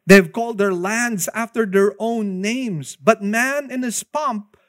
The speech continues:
will not endure.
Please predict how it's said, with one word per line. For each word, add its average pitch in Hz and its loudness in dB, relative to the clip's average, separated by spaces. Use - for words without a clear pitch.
will 285 0
not 170 2
endure. 220 -2